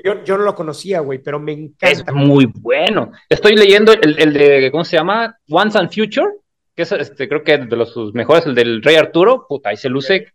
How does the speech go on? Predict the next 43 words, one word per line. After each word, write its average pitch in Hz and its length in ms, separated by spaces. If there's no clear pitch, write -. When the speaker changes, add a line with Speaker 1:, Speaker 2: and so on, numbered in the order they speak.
Speaker 2:
cabroncísimo 120 920
de 104 80
esa. 101 400
Y 143 100
todavía 196 180
sigue 196 200
el 156 60
de 127 80
Once 135 240
and 131 120
Future, 127 320
está 143 560
raro 165 520
después, 131 380
muy, 139 420
ya, 220 140
ya 247 100
lo 247 100
he 233 40
comentado 175 400
varias 156 220
veces 143 140
aquí, 131 180
pero 113 340
sí, 151 340
ha 147 80
hecho 160 140
varias 160 260
cosas 151 260
de, 107 200
de 104 100
Batman 123 380
y 98 40
así. 170 240
Speaker 1:
Güey, 254 220
Speaker 2:
Es - 80
muy 143 80
bueno 127 220
Speaker 1:
está 120 100
Speaker 2:
Dan 120 100
Mora, 117 220
la 104 80
verdad. 101 200